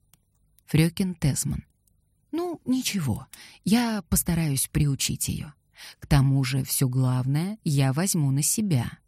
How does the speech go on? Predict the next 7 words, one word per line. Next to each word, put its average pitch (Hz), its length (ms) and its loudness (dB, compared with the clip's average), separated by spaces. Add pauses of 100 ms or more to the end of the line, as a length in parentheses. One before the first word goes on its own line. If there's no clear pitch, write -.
понимаешь?" 143 720 4 (1000)
"Нет, 180 540 2 (220)
насчет 160 540 0
моей 139 360 2
бедной 135 500 2
больной 131 420 2
сестры 196 560 0